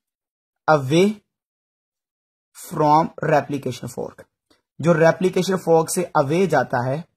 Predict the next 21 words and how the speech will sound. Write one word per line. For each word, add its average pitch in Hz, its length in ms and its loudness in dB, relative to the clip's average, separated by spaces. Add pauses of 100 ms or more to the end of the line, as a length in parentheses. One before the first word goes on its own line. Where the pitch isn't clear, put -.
(760)
रेप्लिकेशन 160 560 0
फोर्क 160 300 0
की 170 60 -6
तरफ 160 220 0
नहीं, 165 240 0 (200)
अवे 151 260 2
जाएगा। 123 420 -4 (340)
हम 156 120 0
उसको 156 240 -2
नाम 151 400 4
दे 139 160 2
देंगे, 135 300 -2
they 139 120 0
are 131 220 -2
called 147 260 2 (400)
leading, 139 760 -2
अ, 139 360 0
सॉरी, 151 200 0
लैगिंग 143 340 0
स्ट्रैंड 120 220 -6
है। 123 140 -16